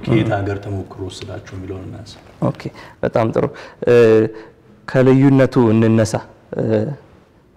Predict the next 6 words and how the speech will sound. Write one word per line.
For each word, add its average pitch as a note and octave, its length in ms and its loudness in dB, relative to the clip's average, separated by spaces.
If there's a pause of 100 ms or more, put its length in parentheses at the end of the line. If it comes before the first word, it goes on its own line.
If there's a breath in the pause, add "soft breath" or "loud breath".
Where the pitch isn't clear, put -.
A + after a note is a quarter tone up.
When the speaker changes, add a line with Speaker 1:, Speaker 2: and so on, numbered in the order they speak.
(140)
Speaker 2:
ግልጽ B2 300 2
ለማድረግ A2 500 2 (160)
ለተመልካቾቻችንም A2 1160 -4 (880 loud breath)
አንዳንድ A2 360 2
ጊዜ A2 180 0
ብዥታዎች G#2+ 540 0